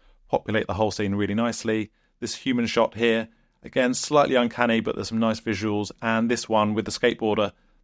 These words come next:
the physics maybe look slightly off, but there's some lovely visuals. The motion, the speed moving forward. Um, a few months ago, we would have been blown away by something like that.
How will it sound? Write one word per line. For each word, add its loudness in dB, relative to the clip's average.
the -20
physics 0
maybe 2
look -2
slightly 2
off, 0
but -8
there's -2
some -6
lovely 2
visuals. -2
The -10
motion, 0
the -4
speed 0
moving -2
forward. -2
Um, -2
a -8
few 2
months 2
ago, 4
we -2
would -2
have -10
been -2
blown 2
away 0
by -6
something -10
like -8
that. -16